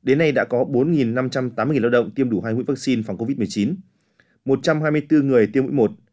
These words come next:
Nhờ quyết liệt các biện pháp phòng chống dịch, mười một tháng năm hai nghìn không trăm hai mươi mốt, giá trị sản xuất công nghiệp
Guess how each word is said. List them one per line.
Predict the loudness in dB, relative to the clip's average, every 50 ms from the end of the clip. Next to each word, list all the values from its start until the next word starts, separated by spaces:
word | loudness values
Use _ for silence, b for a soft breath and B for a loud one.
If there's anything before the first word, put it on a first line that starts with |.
| _ _ _ _ _ _ _ _ _ _ _ _ 0
Nhờ | 2 2 2
quyết | 2 2 2
liệt | 4 4 4 2
các | 2 0
biện | 0 0
pháp | -2 -2 -4 -2 -2
phòng | -2 -2 0
chống | -2 0 0
dịch, | 0 0 0 -4 b b b b b b
mười | 2 2
một | 4 4 2 0
tháng | -2 -4 -2
năm | -2 -2
hai | 0 0
nghìn | 0 0 -2
không | -4 -6 -6 -6
trăm | -6 -4 -4
hai | -2 0
mươi | 0 0
mốt, | 0 -2 b b b b b b b b b
giá | b 0 0 0
trị | 0 -2 -2
sản | -2 -2 0
xuất | 2 0 0 2
công | 0 0 2
nghiệp | 2 2